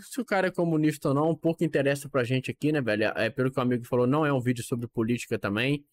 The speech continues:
Então, tá tudo tranquilo, né?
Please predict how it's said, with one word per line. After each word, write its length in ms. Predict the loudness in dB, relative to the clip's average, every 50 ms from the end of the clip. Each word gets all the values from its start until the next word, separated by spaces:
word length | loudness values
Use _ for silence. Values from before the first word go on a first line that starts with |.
| _ _ -20 _ _ _ -4
Então, 320 | -4 -2 0 0 0 0
tá 140 | 0 -2 -2
tudo 220 | -2 -2 -4 -4
tranquilo, 680 | -4 -2 -4 -4 -2 0 2 2 4 4 2 0 -2 _ _ _ -2
né? 280 | 0 0 0 -2 -4